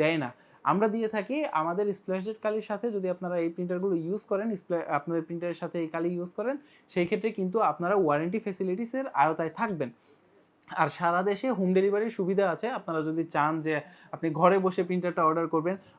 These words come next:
আমাদের ওয়েবসাইট থেকে অর্ডার করতে পারেন অথবা WhatsApp নাম্বারে কল করে আপনারা সরাসরি অর্ডার করে ফেলতে পারবেন খুব ইজিলি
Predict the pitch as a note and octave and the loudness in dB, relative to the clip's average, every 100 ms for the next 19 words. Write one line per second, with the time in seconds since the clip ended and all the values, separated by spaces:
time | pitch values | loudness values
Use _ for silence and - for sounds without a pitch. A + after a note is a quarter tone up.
0 | C#3 D3 D#3 D#3+ E3 F#3 F3+ G3+ G3+ G3 | 0 2 2 2 0 -2 0 0 2 2
1 | G3+ G3+ G3 G3+ G#3+ G#3+ D#3 E3+ F3 D#3 | 2 0 0 0 -2 -2 -4 0 0 4
2 | D#3+ F#3 F3 E3+ F3 F3 F3 F3 G3 C4 | 2 2 -2 -2 0 2 2 2 2 0
3 | D3+ - D#3 - E3+ F3 F#3+ A#3+ A3+ D#3 | -2 -4 -6 -2 0 2 2 2 4 6
4 | F3 F#3 F#3+ F#3 F#3 F#3 F#3 F3 F#3 - | 4 2 0 0 -2 -2 -2 -2 -6 2
5 | E4 - _ A3 G3+ F#3 E3+ | 2 2 _ 0 0 2 2